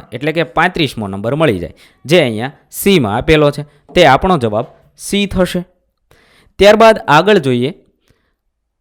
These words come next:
દાખલા નંબર અગિયાર, ઓગણચાલીસ વિદ્યાર્થીઓના વર્ગમાં રવિનો ક્રમ સુમિત કરતાં સાત ક્રમ આગળ છે. જો સુમિતનો ક્રમ છેલ્લેથી સત્તરમો હોય તો રવિનો ક્રમ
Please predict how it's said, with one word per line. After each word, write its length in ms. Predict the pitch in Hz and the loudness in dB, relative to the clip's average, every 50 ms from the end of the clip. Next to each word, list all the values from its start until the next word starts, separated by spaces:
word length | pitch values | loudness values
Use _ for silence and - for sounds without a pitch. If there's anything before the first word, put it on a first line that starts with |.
| _ _ | _ _
દાખલા 440 | - 127 123 143 151 175 214 226 226 | -8 0 2 2 2 4 2 2 2
નંબર 260 | 220 220 214 214 220 214 - - - 139 | 2 4 4 4 4 4 2 0 -2 -4
અગિયાર, 420 | 147 156 156 165 139 110 117 131 143 - _ _ _ _ _ _ _ _ | -2 -2 2 4 4 4 4 0 -2 -10 _ _ _ _ _ _ _ _
ઓગણચાલીસ 960 | 147 156 165 170 185 220 240 247 247 240 240 - 170 160 175 196 220 220 220 - 147 | -2 -2 0 2 4 4 4 4 0 -2 -2 0 2 4 4 4 2 0 -2 -4 -6
વિદ્યાર્થીઓના 840 | 151 147 143 185 196 202 208 208 - 202 175 151 139 131 131 135 147 135 117 | -6 0 2 4 4 4 4 2 2 0 2 2 2 2 2 0 0 0 0
વર્ગમાં 500 | 127 151 185 170 139 113 98 78 78 - _ _ _ _ _ _ | 2 2 2 0 -2 -6 -6 -8 -10 -14 _ _ _ _ _ _
રવિનો 640 | 104 107 - 127 135 143 156 190 214 214 220 220 220 220 | -6 -4 0 2 2 4 4 2 2 2 2 0 0 0
ક્રમ 240 | 214 202 202 208 202 202 208 _ _ _ _ - | 0 0 0 0 -2 -8 -14 _ _ _ _ -18
સુમિત 480 | - - - 185 190 208 220 214 220 - - | -16 -6 -4 -2 0 0 0 -2 -4 -2 -2
કરતાં 380 | 190 190 190 - 196 185 156 135 | -2 -2 0 0 0 0 0 -2
સાત 580 | - - - - 147 147 160 185 196 - - | -8 -12 -6 -2 2 4 4 4 2 0 -4
ક્રમ 200 | - 190 190 190 185 | -2 -2 0 0 2
આગળ 320 | 175 175 180 180 190 185 185 - | 0 0 2 2 0 0 0 -2
છે. 100 | 180 175 - _ _ _ _ _ - _ _ _ _ - | -6 -8 -8 _ _ _ _ _ -20 _ _ _ _ -2
જો 140 | 143 185 196 | 2 2 2
સુમિતનો 560 | 180 - - 175 175 185 214 208 208 233 240 233 233 | 2 0 -4 -4 -4 -2 -4 -4 -4 -2 -2 -2 0
ક્રમ 200 | 233 208 208 214 208 208 - | 0 0 2 0 0 -4 -2
છેલ્લેથી 540 | - 170 180 202 214 220 220 220 - 220 214 | -2 0 2 2 2 2 2 0 -4 -6 -6
સત્તરમો 680 | 208 - - 196 202 196 - - 196 165 139 117 101 90 85 | -8 -4 -2 -2 -2 -2 0 0 0 2 2 -2 -6 -8 -8
હોય 160 | 92 82 78 - _ _ _ _ _ _ | -10 -12 -12 -16 _ _ _ _ _ _
તો 80 | - 147 123 113 - | -2 -2 0 0 0
રવિનો 380 | 113 123 143 185 208 214 196 165 | 0 0 0 0 0 0 -2 -4
ક્રમ 260 | - - 127 139 165 | -4 -2 -4 -4 -4